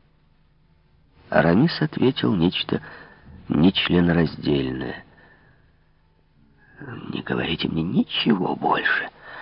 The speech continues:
продолжал простодушный Портос, стараясь уравновесить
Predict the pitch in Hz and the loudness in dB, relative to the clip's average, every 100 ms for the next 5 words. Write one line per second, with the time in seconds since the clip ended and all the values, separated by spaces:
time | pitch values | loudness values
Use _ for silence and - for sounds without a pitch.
0 | - - 82 80 78 101 135 - - - | -16 -2 2 4 4 4 4 2 -10 -4
1 | - - - 78 90 - 76 - 69 - | -2 0 0 2 2 2 -2 0 -2 0
2 | 135 - - - - - 104 120 113 - | 0 -2 -12 -18 -2 4 6 6 4 -2
3 | - 113 110 107 104 104 - | 2 4 6 8 8 8 4